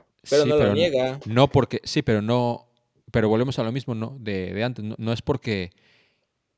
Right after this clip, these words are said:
Speaker 2: él esté loco y empezar a disparar a lo, a lo güey, es como, pues, yo les dije que no activaban la alarma, activaron la alarma, eh, yo disparo. Luego está la, el, cuando viene su compadre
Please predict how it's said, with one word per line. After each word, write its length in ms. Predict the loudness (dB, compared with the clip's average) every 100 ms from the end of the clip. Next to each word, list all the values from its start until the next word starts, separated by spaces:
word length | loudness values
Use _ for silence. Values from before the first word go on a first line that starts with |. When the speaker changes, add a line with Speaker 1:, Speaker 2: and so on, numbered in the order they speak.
| _ _ _ _ _ _ _ _ _ -4
Speaker 2:
él 160 | -2
esté 200 | -2 -2
loco 280 | 0 2 2
y 40 | 0
empezar 280 | -2 -2
a 20 | -4
disparar 340 | -4 -4 -4
a 100 | -4
lo, 280 | -4 -4 -6
a 60 |
lo 120 | -6 -4
güey, 220 | -2 -2
es 100 | -4
como, 280 | -8 -8 -8
pues, 260 | -10 -10 -6
yo 120 | -2
les 200 | -2 -4
dije 260 | -6 -8
que 180 | -14 -16
no 480 | -12 -10 -8 -8 -8
activaban 460 | -10 -12 -10 -8 -8
la 60 |
alarma, 280 | -6 -4 -6
activaron 320 | -8 -10 -8
la 60 | -8
alarma, 400 | -8 -8 -10 -14 _ _ _ _ _ _ _
eh, 680 | -12 -10 -10 -12 -14 -16 -20 _ _
yo 200 | -8 -6
disparo. 500 | -6 -6 -6 -4 -6
Luego 220 | -4 -4 -4
está 260 | -4 -4
la, 260 | -4 -6 -10 _ _ _ _ -12
el, 580 | -8 -6 -8 -10 -12 -12
cuando 300 | -10 -8 -6
viene 640 | -4 -4 -2 -2 -2 -4 -6
su 400 | -6 -4 -4 -6
compadre 640 | -8 -4 0 0 0 -4